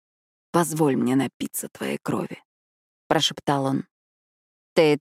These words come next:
только что это сделал». «Нет, я хочу попробовать здесь», —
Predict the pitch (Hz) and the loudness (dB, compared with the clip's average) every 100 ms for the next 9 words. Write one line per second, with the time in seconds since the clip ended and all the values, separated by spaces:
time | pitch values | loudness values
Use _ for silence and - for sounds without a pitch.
0 | - 160 156 185 - - 202 190 160 160 | 0 0 2 0 -2 0 2 4 2 0
1 | 175 185 139 135 - _ _ _ _ _ | 2 2 0 -4 -14 _ _ _ _ _
2 | _ _ _ _ 170 151 143 - _ 110 | _ _ _ _ 4 6 4 0 _ -10
3 | 139 143 - - - 147 143 139 147 147 | -6 -8 -6 -8 -4 -4 -2 -2 -4 -6
4 | - 123 127 - - | -4 -2 -2 -8 -14